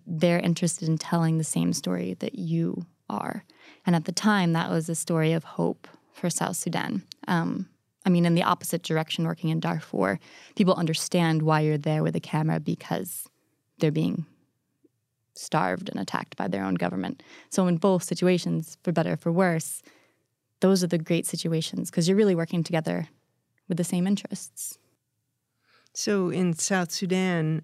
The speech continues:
Speaker 2: uh, how long did that arc of a story of hope last?
Speaker 1: Well, I've kind of, I've kind of followed the country, and a lot of, a lot of people do say, "Well,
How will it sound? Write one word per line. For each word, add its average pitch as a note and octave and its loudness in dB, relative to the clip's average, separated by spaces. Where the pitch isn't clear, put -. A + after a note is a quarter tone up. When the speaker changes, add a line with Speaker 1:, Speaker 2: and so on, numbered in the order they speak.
Speaker 2:
uh, F3+ -8
how G3 -4
long G3 0
did F3 -2
that D#3+ -2
arc E3+ -2
of E3+ -10
a E3 -10
story F3 -6
of F3 -8
hope F3 -10
last? D#3+ -6
Speaker 1:
Well, G#3 2
I've G3+ 0
kind B3+ 2
of, - -4
I've G3 0
kind A#3 2
of A3+ 0
followed F#3+ 2
the - -2
country, - -2
and E3+ 2
a F#3 2
lot F#3 4
of, F3+ -6
a G3+ 2
lot G3+ 6
of G3 -2
people F3+ 4
do F3 4
say, E3+ 2
"Well, D#3+ 0